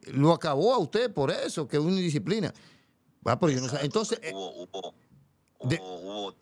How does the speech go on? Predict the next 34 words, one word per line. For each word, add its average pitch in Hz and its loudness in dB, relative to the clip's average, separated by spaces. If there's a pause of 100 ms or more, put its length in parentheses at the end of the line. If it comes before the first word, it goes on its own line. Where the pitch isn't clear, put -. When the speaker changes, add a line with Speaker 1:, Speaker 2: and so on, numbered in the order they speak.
Speaker 2:
hubo 95 -12
mucha 98 -12
incertu-, 92 -12
hubo 123 -12
mucha 131 -14
incertidumbre 95 -12
en 85 -18
ese 85 -12
sentido, 73 -16 (120)
sí. 71 -12 (600)
Speaker 1:
Ok. 127 -2
Eh, 92 -2 (840)
y, 226 -4
y, 247 -2
y 254 0
después 247 -2
de 339 2
la 311 -2
pelea, 139 2
¿usted 240 0
habló 202 2
con 220 2
Montiel, 196 0
eh, 139 -2
ya 156 0
todo 190 2
quedó 160 0
ahí 175 0
en 131 0
lo 131 2
que 127 -2
se 120 0
vio 156 4
en, 147 -2